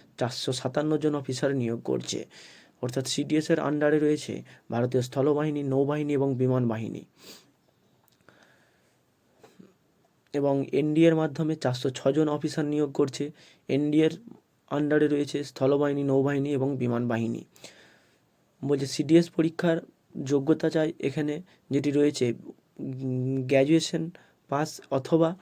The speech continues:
গ্র্যাজুয়েশন রানিং ছেলেরাও এখানে অ্যাপ্লাই করতে পারবে। এবং এনডিএর তে রয়েছে এইচএস পাস ছেলেরা এখানে অ্যাপ্লাই করতে পারবে। চলো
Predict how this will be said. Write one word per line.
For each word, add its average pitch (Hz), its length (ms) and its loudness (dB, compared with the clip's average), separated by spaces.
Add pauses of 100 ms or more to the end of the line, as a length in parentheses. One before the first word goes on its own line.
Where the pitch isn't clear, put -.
(380)
গ্র্যাজুয়েশন 143 600 2
রানিং 139 380 2
ছেলেরাও 143 520 2 (320)
এখানে 139 280 -2
অ্যাপ্লাই 135 380 2
করতে 117 280 -2
পারবে। - 380 -6 (640)
এবং 131 300 0
এনডিএর 160 500 4 (840)
তে 160 120 4
রয়েছে 156 360 4
এইচএস 165 580 4
পাস 160 240 -4
ছেলেরা 139 400 -2 (280)
এখানে 143 340 -2
অ্যাপ্লাই 127 400 2
করতে - 280 -6
পারবে। 104 340 -6 (920)
চলো 117 360 2